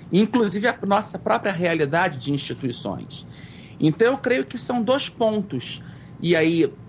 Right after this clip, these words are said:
não só do nosso discurso externo, porque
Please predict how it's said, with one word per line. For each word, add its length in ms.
não 300
só 260
do 100
nosso 280
discurso 560
externo, 600
porque 560